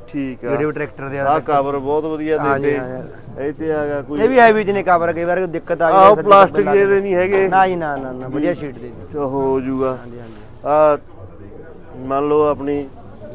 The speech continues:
Speaker 1: ਆਹ ਵੀ ਬਹੁਤ ਵਧੀਆ
Speaker 2: ਹੈਬਲ ਟਾਈਪ ਆ ਗਈ ਜੀ।
Speaker 1: ਹੈਬਲ ਟਾਈਪ ਆ,
Speaker 2: ਹਾਂਜੀ,
Speaker 1: ਇਹ ਵੀ ਬਹੁਤ ਵਧੀਆ ਹੈਗੀ।
Speaker 2: ਹਾਂਜੀ, ਹਾਂਜੀ।
Speaker 1: ਨਹੀਂ, ਅਗਲਾ ਲਾ ਕੇ ਥੋੜ੍ਹੀ
Speaker 2: ਨਹੀਂ,
Speaker 1: ਆਮ
Speaker 2: ਜੇ ਆਹ, ਆਹ ਚੀਜ਼ ਵੀ ਆਰ-, ਆਹ ਲਾ ਲਓ, ਆਰਮ ਆ ਗਈ ਜਿਹੜੀ ਚੱਲਣੀ ਹੈ ਜਿੱਥੇ ਚੀਜ਼
Speaker 1: ਹਾਂਜੀ,
Speaker 2: ਚੱਲ
Speaker 1: ਹਾਂ।
Speaker 2: ਰਹੀ ਹੈ।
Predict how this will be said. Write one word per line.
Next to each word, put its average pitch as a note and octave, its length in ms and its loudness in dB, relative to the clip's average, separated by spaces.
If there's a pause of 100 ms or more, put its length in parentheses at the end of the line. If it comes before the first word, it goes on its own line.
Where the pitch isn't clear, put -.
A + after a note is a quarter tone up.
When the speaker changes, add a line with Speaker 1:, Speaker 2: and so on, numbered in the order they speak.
(520)
Speaker 1:
ਆਹ D#3 140 -6
ਵੀ E3 120 -8
ਬਹੁਤ D#3+ 280 -4
ਵਧੀਆ D#3+ 160 0
Speaker 2:
ਹੈਬਲ F#3 380 6
ਟਾਈਪ E3+ 260 4
ਆ D#3+ 100 8
ਗਈ C#3+ 140 -6
ਜੀ। D3 160 -6
Speaker 1:
ਹੈਬਲ C#3+ 340 -2
ਟਾਈਪ C#3 300 -2
ਆ, D3 100 2
Speaker 2:
ਹਾਂਜੀ, C#3+ 140 -2
Speaker 1:
ਇਹ D#3 140 -2
ਵੀ E3 140 -6
ਬਹੁਤ C#3 300 -2
ਵਧੀਆ C#3+ 320 -2
ਹੈਗੀ। C3+ 280 -6 (180)
Speaker 2:
ਹਾਂਜੀ, B2+ 180 -10
ਹਾਂਜੀ। A#2 200 -14
Speaker 1:
ਨਹੀਂ, C#3 220 -2
ਅਗਲਾ C#3+ 280 2
ਲਾ C3+ 260 4
ਕੇ C#3 160 0
ਥੋੜ੍ਹੀ D#3 300 -4
Speaker 2:
ਨਹੀਂ, E3 100 -4
Speaker 1:
ਆਮ C#3+ 200 2
Speaker 2:
ਜੇ A3 140 4
ਆਹ, G#3+ 240 8
ਆਹ G#3+ 220 8
ਚੀਜ਼ G#3 200 -4
ਵੀ G3 100 0
ਆਰ-, F3+ 280 2
ਆਹ F3 200 4
ਲਾ F#3 120 10
ਲਓ, F#3 100 8
ਆਰਮ F3+ 280 8 (120)
ਆ D3+ 40 6
ਗਈ D3+ 120 0
ਜਿਹੜੀ D#3+ 180 4
ਚੱਲਣੀ D#3+ 380 2
ਹੈ D#3 40 0
ਜਿੱਥੇ C#3+ 180 -6
ਚੀਜ਼ C3+ 100 -6
Speaker 1:
ਹਾਂਜੀ, D#3+ 300 4
Speaker 2:
ਚੱਲ E3 80 8
Speaker 1:
ਹਾਂ। D3+ 220 6
Speaker 2:
ਰਹੀ C#3+ 80 0
ਹੈ। - 40 -10